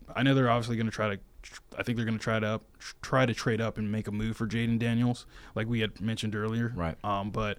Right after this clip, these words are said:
Speaker 1: I just, it's gonna be tough to do 'cause, like, they're gonna have to outbid the Vikings and the Broncos, who are all in the same pick ca-, like, range. So
Speaker 2: Yeah.
Speaker 1: it really comes down to who has more to offer. But from right there, I like the Raiders. I mean, they gotta work on that defense.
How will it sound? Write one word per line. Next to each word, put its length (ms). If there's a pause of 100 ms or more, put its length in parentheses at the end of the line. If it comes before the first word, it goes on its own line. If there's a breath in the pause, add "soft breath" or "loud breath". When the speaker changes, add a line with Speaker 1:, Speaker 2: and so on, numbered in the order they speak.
(600 soft breath)
Speaker 1:
I 80
just, 300
it's 100
gonna 100
be 60
tough 160
to 60
do 180
'cause, 220
like, 160
they're 100
gonna 140
have 100
to 80
outbid 640
the 100
Vikings 580
and 140
the 60
Broncos, 480
who 120
are 140
all 160
in 60
the 80
same 260
pick 240
ca-, 160
like, 180
range. 460
So 300 (440 loud breath)
Speaker 2:
Yeah. 120
Speaker 1:
it 20
really 140
comes 180
down 160
to 60
who 60
has 120
more 220
to 60
offer. 280
But 220 (200)
from 280
right 180
there, 180
I 60
like 160
the 80
Raiders. 400
I 80
mean, 280
they 80
gotta 120
work 140
on 60
that 100
defense. 480